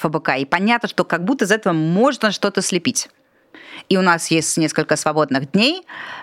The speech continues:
э, на вечерние эфиры, да, на эфиры, которые начинаются после новостей, которые начинаются с семи, там, до девяти идут, э, в зависимости от того, там, ка-, ка-, ка-, когда какой день. И вот как будто бы можно было туда что-то придумать.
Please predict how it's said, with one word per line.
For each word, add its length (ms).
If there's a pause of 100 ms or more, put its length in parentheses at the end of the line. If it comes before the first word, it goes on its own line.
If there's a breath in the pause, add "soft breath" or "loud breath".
э, 40
на 500
вечерние 460
эфиры, 240
да, 140
на 120
эфиры, 220
которые 300
начинаются 420
после 420
новостей, 460
которые 200
начинаются 360
с 60
семи, 300
там, 140
до 80
девяти 500
идут, 300 (400 loud breath)
э, 240
в 40
зависимости 500
от 60
того, 220
там, 120
ка-, 160
ка-, 160
ка-, 160
когда 220
какой 280
день. 240
И 40
вот 100
как 400
будто 500
бы 120
можно 320
было 160
туда 240
что-то 300
придумать. 440